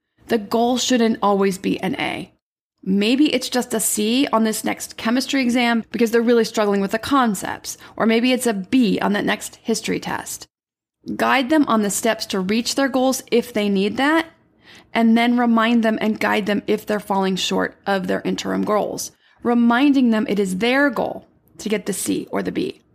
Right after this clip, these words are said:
This in and of itself makes it easier because it's their goal, which creates more internal motivation than a parent coming in and setting a goal of straight A's. This allows them to take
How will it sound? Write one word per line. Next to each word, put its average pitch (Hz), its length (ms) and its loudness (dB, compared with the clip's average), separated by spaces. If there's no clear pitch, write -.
This 294 380 0
in 294 140 2
and 330 120 6
of 240 80 0
itself 214 720 -2
makes 247 280 0
it 277 200 -2
easier 247 460 4
because 220 420 -2
it's 240 240 -2
their 226 380 0
goal, 220 580 0
which - 240 -2
creates 262 500 0
more 226 400 4
internal 254 480 2
motivation 208 840 2
than 240 100 2
a 233 60 0
parent 233 320 0
coming 233 240 2
in 202 80 2
and 202 120 0
setting 240 320 0
a 220 60 0
goal 202 240 0
of 196 80 -2
straight 196 340 -2
A's. - 460 -2
This 247 160 0
allows 262 480 2
them 294 140 4
to 254 80 0
take 220 220 -2